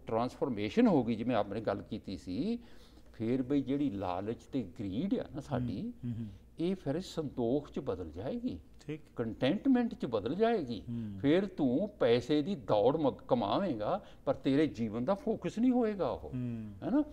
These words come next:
Speaker 1: ਇਹ
Speaker 2: ਰਾਈਟ।
Speaker 1: ਟਰਾਂਸਫਰਮੇਸ਼ਨ ਹੋਏਗੀ। ਨਫ਼ਰਤ ਜਿਹੜੀ ਹੇਟਰੇਟ ਆ ਨਾ,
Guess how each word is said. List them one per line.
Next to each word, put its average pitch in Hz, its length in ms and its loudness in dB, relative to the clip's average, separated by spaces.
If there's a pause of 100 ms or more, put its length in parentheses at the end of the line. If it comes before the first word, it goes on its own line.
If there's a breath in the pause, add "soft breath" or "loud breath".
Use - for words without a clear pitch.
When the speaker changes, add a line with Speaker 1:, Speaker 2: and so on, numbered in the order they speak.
(140 loud breath)
Speaker 1:
ਇਹ 113 80 -4
Speaker 2:
ਰਾਈਟ। 254 160 6
Speaker 1:
ਟਰਾਂਸਫਰਮੇਸ਼ਨ 226 800 4
ਹੋਏਗੀ। 104 420 2 (380 loud breath)
ਨਫ਼ਰਤ 127 440 2
ਜਿਹੜੀ 185 300 0
ਹੇਟਰੇਟ 113 520 0
ਆ 104 200 2
ਨਾ, 165 240 -4